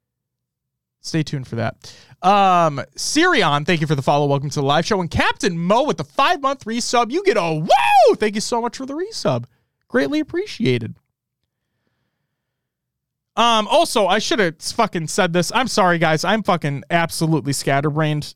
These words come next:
this evening. But to those that are tuning in live right now, thank you so much for doing so. Um, Ikuza, Riz, Game Crazy John, Ricky, Shoal Nuff, uh, bu-, bu-, bu-, Fox Too Quick, All in Juan, Zach,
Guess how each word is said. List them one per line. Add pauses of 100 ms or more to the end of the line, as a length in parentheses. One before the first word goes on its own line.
this
evening. (800)
But (100)
to
those
that
are
tuning
in
live
right
now,
thank
you
so
much
for
doing
so. (260)
Um,
Ikuza, (180)
Riz, (100)
Game
Crazy
John,
Ricky, (200)
Shoal
Nuff, (440)
uh,
bu-, (120)
bu-,
bu-,
Fox
Too
Quick, (120)
All
in
Juan, (640)
Zach,